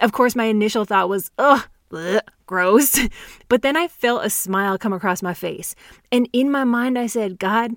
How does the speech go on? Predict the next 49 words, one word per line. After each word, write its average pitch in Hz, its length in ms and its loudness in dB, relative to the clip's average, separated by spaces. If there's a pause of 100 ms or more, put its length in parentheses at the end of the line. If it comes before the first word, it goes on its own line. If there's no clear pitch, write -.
(260)
I 254 160 -4
can 330 240 -2
smell 185 800 -4
your 196 260 0
creation 233 540 2
today." 165 300 -6 (460)
Now, 214 240 4
let 214 160 0
me 240 80 2
be 233 120 2
totally 214 320 0
honest. 180 320 -4
If 185 120 -8
I 196 80 4
hadn't 233 340 -2
been 240 180 0
spending 190 400 -6
time 175 200 -8
with 180 120 -8
God 165 260 -4
every 180 220 -4
single 185 260 -4
day 175 220 -4
outdoors 175 500 -6
like 180 160 -8
I 170 60 -6
was, 165 360 -8 (340)
I 247 80 2
probably 285 640 -4
wouldn't 220 260 -2
have 185 200 -8
recognized 170 500 -12
this. - 280 -18 (260)
I 220 100 -2
probably 254 340 -2
wouldn't 220 360 0
have 254 160 -10
smiled 185 580 -4
and 185 180 -8
recognized 185 540 -6
that 185 160 -6
I 185 160 -2
was 247 140 -4
experiencing 190 720 -6
a 185 80 -6
smell 185 640 -6
of 165 240 -8
God's 185 340 -6
creation. 180 640 -10